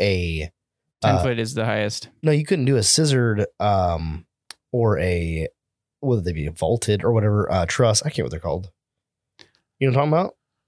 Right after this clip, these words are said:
Speaker 2: Yeah, I know what you're talking about.
Speaker 1: Mm-hmm.
Speaker 2: Um, I don't know. Probably not.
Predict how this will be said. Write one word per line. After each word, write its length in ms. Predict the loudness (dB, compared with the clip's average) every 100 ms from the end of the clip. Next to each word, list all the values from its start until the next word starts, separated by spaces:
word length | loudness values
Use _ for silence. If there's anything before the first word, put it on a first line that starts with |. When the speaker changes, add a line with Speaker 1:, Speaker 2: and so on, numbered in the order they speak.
| _ _ _ _
Speaker 2:
Yeah, 180 | -6 -4
I 40 | -2
know 80 | -2
what 60 |
you're 100 | -2
talking 280 | -2 -2 -2
about. 280 | -2 -2 -2
Speaker 1:
Mm-hmm. 540 | 0 2 2 2 0
Speaker 2:
Um, 840 | -2 -2 0 -2 -2 -2 -4 -4 -8 -16 -16 -18 _ _ _ _ _ -6
I 80 |
don't 120 | -4 -2
know. 440 | -2 -2 -2 -4 -10 _ _ _
Probably 240 | -6 -4 -2
not. 320 | -2 -4 -6